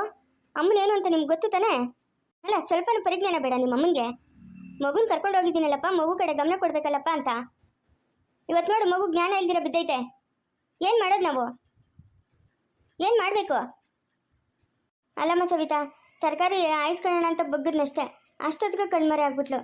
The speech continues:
ನಾನೇನ್ ಬೇಕಂತ ಮಾಡಿದ್ದೀನೇನಮ್ಮ? ಯಾಕಮ್ಮ ಸವಿತಾ ಹಿಂಗ್ ಮಾತಾಡ್ತಾ ಇದ್ಯಾ? ಯಾವತ್ತೂ ಹಿಂಗ್ ಮಾತಾಡ್ದೋಳಲ್ಲ.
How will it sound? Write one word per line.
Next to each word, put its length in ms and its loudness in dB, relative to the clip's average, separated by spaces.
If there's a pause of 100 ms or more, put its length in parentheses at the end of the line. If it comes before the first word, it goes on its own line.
(260)
ನಾನೇನ್ 260 2
ಬೇಕಂತ 380 0
ಮಾಡಿದ್ದೀನೇನಮ್ಮ? 640 2
ಯಾಕಮ್ಮ 380 2
ಸವಿತಾ 320 0
ಹಿಂಗ್ 160 2
ಮಾತಾಡ್ತಾ 340 0
ಇದ್ಯಾ? 220 0 (600)
ಯಾವತ್ತೂ 360 2
ಹಿಂಗ್ 240 4
ಮಾತಾಡ್ದೋಳಲ್ಲ. 600 2